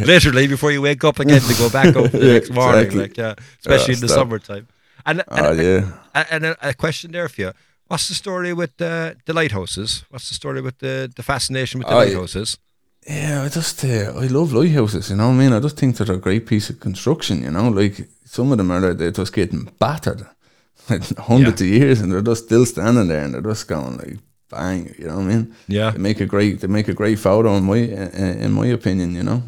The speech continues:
Speaker 2: Um,
Speaker 1: Yeah, yeah. Have you,
Speaker 2: yeah,
Speaker 1: have you any
Speaker 2: just
Speaker 1: lighthouses that you've kind of said, "You know what, I'd love to go and see that lighthouse," or even go photograph that lighthouse?
Speaker 2: Yeah, I'd like to get the one in, uh, Skye in Scotland, and I'd like to get Fennet.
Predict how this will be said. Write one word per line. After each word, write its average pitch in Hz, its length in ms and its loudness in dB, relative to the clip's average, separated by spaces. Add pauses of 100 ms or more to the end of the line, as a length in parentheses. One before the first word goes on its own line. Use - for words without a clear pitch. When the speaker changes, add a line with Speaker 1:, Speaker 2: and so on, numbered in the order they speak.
(120)
Speaker 2:
Um, 95 140 -6
Speaker 1:
Yeah, 110 240 0 (240)
yeah. 104 140 -8
Have 104 100 -6
you, 127 80 4
Speaker 2:
yeah, 139 120 0
Speaker 1:
have 110 120 2
you 139 60 4
any 135 180 2
Speaker 2:
just - 40 0
Speaker 1:
lighthouses 135 500 2
that 127 200 -4
you've 135 240 -2 (440)
kind 127 160 0
of 120 80 0
said, 127 260 0
"You 120 60 -6
know 127 100 0
what, 123 200 2
I'd 110 120 -2
love 120 140 0
to - 100 -8
go 110 140 -2
and 104 100 -4
see 131 220 -4
that 101 160 -4
lighthouse," 98 340 -6
or 104 80 -4
even 107 240 -6
go 104 140 -4
photograph 104 560 -2
that 92 120 -14
lighthouse? 80 420 -14 (540)
Speaker 2:
Yeah, 104 240 -4
I'd 98 140 -6
like 127 140 -2
to - 80 -12
get 131 160 -2
the 107 80 -2
one 107 240 0
in, 92 320 0
uh, 95 360 0
Skye 98 600 0
in 87 80 -2
Scotland, 98 580 0
and 85 140 -4
I'd 82 80 -4
like 101 160 -2
to - 80 -8
get 90 160 -4
Fennet. 90 420 -2